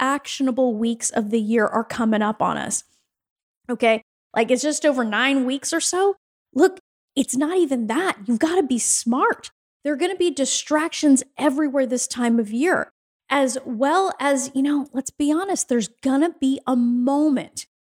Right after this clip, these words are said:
You will have the moment, not the moment I was talking about in episode one ninety-one, but another really pivotal moment when you realize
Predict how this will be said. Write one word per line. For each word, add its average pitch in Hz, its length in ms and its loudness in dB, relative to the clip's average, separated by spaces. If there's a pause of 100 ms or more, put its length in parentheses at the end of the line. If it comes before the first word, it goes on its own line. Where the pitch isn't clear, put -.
(160)
You 220 300 0
will 208 220 2
have 233 320 -2
the 320 80 0
moment, 381 600 -2 (100)
not 220 160 0
the 285 60 -2
moment 277 260 2
I 269 60 2
was 254 140 -2
talking 254 300 0
about 233 160 2
in 220 80 -2
episode 226 380 0
one 226 240 0
ninety-one, 214 580 0
but 254 140 2
another 285 580 0
really 262 340 -2
pivotal 254 500 0
moment 254 560 2 (320)
when 262 340 2
you 359 260 0 (160)
realize 277 840 -2